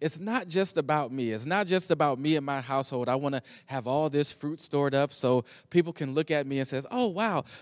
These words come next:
look at Jerome. He's full of peace. He's full of, he's full of, uh, forbearance. He's full of kindness," and, and I'm supposed to hold on to these things. But literally, the fruit in my life is supposed to benefit those that I,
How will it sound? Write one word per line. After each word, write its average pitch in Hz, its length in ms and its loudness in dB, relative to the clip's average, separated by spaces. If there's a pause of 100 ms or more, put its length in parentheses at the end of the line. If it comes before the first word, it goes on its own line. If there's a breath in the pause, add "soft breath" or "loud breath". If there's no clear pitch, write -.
look 226 220 2
at 214 140 2
Jerome. 180 340 2
He's 190 200 -4
full 202 240 -2
of 214 140 0
peace. 147 280 -2
He's 180 180 -4
full 196 220 0
of, 202 120 2 (240 loud breath)
he's 185 180 0
full 196 220 2
of, 185 180 0 (140)
uh, 160 160 2
forbearance. 160 560 2
He's 160 160 -4
full 196 180 -2
of 175 260 -6
kindness," 175 440 -4
and, 139 160 0 (260 loud breath)
and 143 140 -2
I'm 151 100 0
supposed 147 360 -2
to 127 100 -2
hold 147 220 2
on 190 160 4
to 151 120 -4
these 127 220 -2
things. 127 300 -4 (420 soft breath)
But 156 220 4
literally, 160 760 4 (280 soft breath)
the 143 100 2
fruit 214 380 2
in 214 100 8
my 175 160 0
life 131 480 0 (320 soft breath)
is 170 220 4
supposed 190 540 2
to 170 100 4
benefit 165 760 2
those 151 680 6
that 143 200 2
I, 143 140 -2